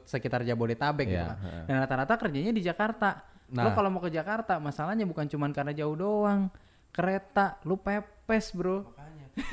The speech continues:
Speaker 2: Lu bayangin aja, lu aja nih buat kerja, <clears throat> untuk commute, misalnya naik K R L itu harus desek-desekan.
Speaker 1: Iya.
Speaker 2: Lu ngebayangin gak sih kalau misalnya lu punya anak, terus
Speaker 1: Hmm.
Speaker 2: lu mau bawa ke Jakarta,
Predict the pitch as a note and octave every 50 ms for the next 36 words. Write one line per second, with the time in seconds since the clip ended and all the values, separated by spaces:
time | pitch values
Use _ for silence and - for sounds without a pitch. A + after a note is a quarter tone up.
0 | - - - F3+ E3+ E4+ - E3+ E3 E3 F3 G3+ G#3+ F3 E3+ E3+ D#3+ - - -
1 | - D#3+ D#3+ F3+ F3 F3 - G#3+ G#3 G3+ F3+ B2+ A#2 B2 D3 C#3+ - - B2+ B2+
2 | B2+ B2+ - - C3+ C3 A#2+ G#2+ A#2 G#2+ A2 C3 B2 A2 - - - - A#2+ A#2+
3 | - B2 - - C3+ B2+ B2 A#2 A2+ A#2+ B2+ - - - - - - - A#2 -
4 | D3+ D#3+ D#3 - - A#2+ A#2+ A#2+ - D3 D#3 D#3+ D#3 E3+ E3 D3 B2 - B2+ A2+
5 | - - B2 G#2+ - - B2+ - - G#2 F#2+ - D#3+ E3 D#3 A#2+ G#2+ - - -
6 | - - - - - - - D#3+ G3 F#3 E3+ C#3+ B2 G#2+ G#2+ G#2+ G#2+ A2+ C3+ D#3+
7 | D#3+ B2 G2+ F2+ - A#2 A2+ - A2+ G#2 G2+ G2+ - A2 A2+ A#2 A#2+ A#2 - G#2+
8 | G#2+ G#2+ G2 - F2+ F2 E2+ E2+ F2 F#2 - - - - - - - A#2+ B2+ B2+
9 | B2 A2 A2 G#2+ A2 G#2+ G#2 G#2 G2+ F#2 F#2+ F#2+ F#2+ F2+ - - G2+ F#2+ F#2+ F2+
10 | - - F2 E2+ E2+ E2 - - D#2+ -